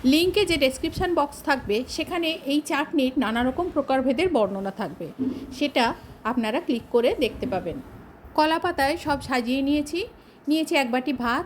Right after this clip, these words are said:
কাঁচা লঙ্কা, লেবু, শসা, নুন, পটল ভাজা, নিম বেগুন, দই ভেন্ডি, পাবদা মাছের ঝাল, চাটনি, আম, দই আর মিষ্টি। আজ এই পর্যন্ত।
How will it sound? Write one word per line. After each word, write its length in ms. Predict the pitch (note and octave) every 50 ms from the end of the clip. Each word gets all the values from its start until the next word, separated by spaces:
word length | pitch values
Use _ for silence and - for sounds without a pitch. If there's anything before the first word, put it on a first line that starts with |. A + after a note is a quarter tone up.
| - -
কাঁচা 280 | - A#3 A#3 - B3+
লঙ্কা, 320 | B3+ B3+ B3+ B3+ B3+ D4+ E4 G4+
লেবু, 360 | F4+ B3+ B3 A3+ G#3+ B3 C4+ E4+
শসা, 400 | F#4+ - C#4+ A#3 - - - C4 C#4 D#4+ E4
নুন, 240 | B3+ A#3 B3 B3+ D4 F#4+ - - - - - - -
পটল 280 | B3+ B3+ B3+ D4 C#4+ C4+
ভাজা, 300 | C4+ C4 C#4+ C4 D#4+ D#4 E4+
নিম 240 | E4+ C#4+ C4 C4+ C4+ C4+
বেগুন, 380 | C#4 C#4+ C4 - D4 D4+ D#4+ F#4 F#4+ - - - - - - - - - - - -
দই 180 | B3 C4 C#4 D4+
ভেন্ডি, 460 | D4 D4 D4+ D#4+ D#4+ E4+ D#4+ E4 F4 G4 A#4+ - - -
পাবদা 320 | - C4 A#3 G3+ G3+ C4 C4
মাছের 320 | B3+ B3+ B3+ - C#4 C4 C4+
ঝাল, 340 | - - A3 A#3 A#3+ C4 D4+ G4 - - - - -
চাটনি, 460 | - C#4 B3 - - - A#3 B3 D4+ G#4 A#4 - - - - A3+ A3
আম, 200 | A3+ A3+ B3+ F4 A4 - - B3
দই 240 | A3 G#3 A3 D4+ G4+ C#5 - -
আর 180 | A#3+ A3 G3+ G#3
মিষ্টি। 440 | A3 A3+ A3 - - - - F#3 F3+ F3 - - _ - - - -
আজ 200 | B3 C4+ C#4+ C4 C#4+
এই 120 | C#4+ C#4+
পর্যন্ত। 420 | C#4 E4+ E4 D#4+ - F4 F4+ F4